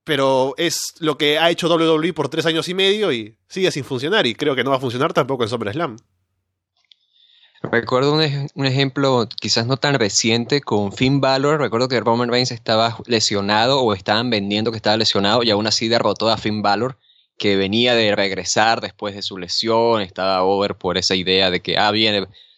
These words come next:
Speaker 2: de vuelta por el campeonato y demás. Recuerdo otro ejemplo así. Ah, primero de la lucha de Bobby Lashley con Roman Reigns, yo te diré que me gustó, creo que fue una buena lucha, fue un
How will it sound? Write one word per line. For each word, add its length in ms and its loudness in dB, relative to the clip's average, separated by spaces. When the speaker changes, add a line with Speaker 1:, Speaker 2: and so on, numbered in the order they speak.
Speaker 2:
de 80 2
vuelta 400 0
por 100 -6
el 60 -8
campeonato 500 -2
y 40 -2
demás. 420 -2
Recuerdo 560 0
otro 300 0
ejemplo 280 -2
así. 280 2
Ah, 420 0
primero 260 -2
de 80 0
la 140 0
lucha 300 -2
de 120 0
Bobby 300 -2
Lashley 360 -2
con 240 -6
Roman 240 -4
Reigns, 320 0
yo 120 0
te 80 0
diré 180 2
que 80 0
me 100 2
gustó, 520 0
creo 160 0
que 80 -8
fue 320 2
una 240 2
buena 260 2
lucha, 460 2
fue 140 2
un 220 -2